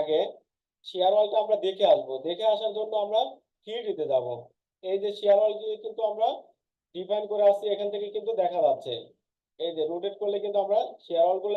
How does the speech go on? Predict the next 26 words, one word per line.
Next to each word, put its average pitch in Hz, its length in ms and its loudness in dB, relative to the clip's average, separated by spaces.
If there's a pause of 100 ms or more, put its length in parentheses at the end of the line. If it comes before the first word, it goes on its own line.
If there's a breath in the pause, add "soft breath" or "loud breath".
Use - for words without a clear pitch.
দেখতে 156 240 -8
পাচ্ছি। - 320 -6 (540)
আর 160 80 0 (140)
ইজি 202 220 -12
ভাবে 226 260 2
দেখার 208 260 2
জন্য 220 160 -4 (800)
আমি 180 160 -2 (260)
চলে 185 160 -2
গেলাম 190 180 2 (120)
প্ল্যানে, 156 380 -2
সাপোজ 156 300 0 (640)
এখানে 196 240 -2 (140)
ওয়াল 180 180 0 (100)
স্টোরি 175 260 -2
রাখলাম, 131 280 2 (880)
এইখান 214 220 -2 (100)
থেকে 226 200 0 (300)
এইটুকু 214 300 2
আমরা 220 200 4
সিলেক্ট 214 320 2
করলাম, 139 260 4 (760)
এইটুকু 190 280 0
আমরা 226 140 4 (100)
সিলেক্ট 202 300 2
করলাম। 131 260 2